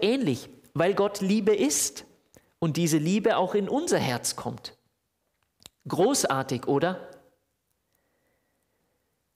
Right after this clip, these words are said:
Dennoch frage ich mich, ist das alles nur eine schöne Theorie?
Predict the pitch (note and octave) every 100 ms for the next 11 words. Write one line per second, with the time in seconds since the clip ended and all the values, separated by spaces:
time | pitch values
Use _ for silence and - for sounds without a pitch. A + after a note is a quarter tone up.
0 | _ _ _ - C#3+ D#3+ D#3+ - D3+ D#3+
1 | E3 F3 F3 - - _ _ _ _ _
2 | _ _ _ - E3+ - - E3 - -
3 | C#3+ D#3+ F#3 F3 - - - D3+ D#3+ D#3+
4 | - - C#3+ C#3+ C3+ C3 - - - _
5 | - - F3+ E3+ D3 C3+ - C#3+ A#2+ G#2+
6 | C3 F3+